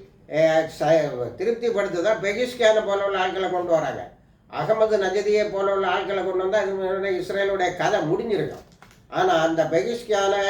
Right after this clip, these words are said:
போல உள்ள ஆட்களை கொண்டு வரும்போது அவன் மாடரேட், அமெரிக்கான ஸ்டூஜி.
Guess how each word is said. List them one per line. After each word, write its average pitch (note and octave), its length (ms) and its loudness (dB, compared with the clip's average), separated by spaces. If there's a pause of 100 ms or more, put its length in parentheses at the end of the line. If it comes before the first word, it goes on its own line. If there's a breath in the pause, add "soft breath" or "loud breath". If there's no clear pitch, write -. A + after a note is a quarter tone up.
(180)
போல F#3+ 220 0
உள்ள F#3+ 180 0
ஆட்களை F3 380 -2
கொண்டு F3 220 -2
வரும்போது E3 440 -2
அவன் D4+ 260 2
மாடரேட், - 520 0 (460)
அமெரிக்கான G3 580 0 (200)
ஸ்டூஜி. D#3+ 440 -6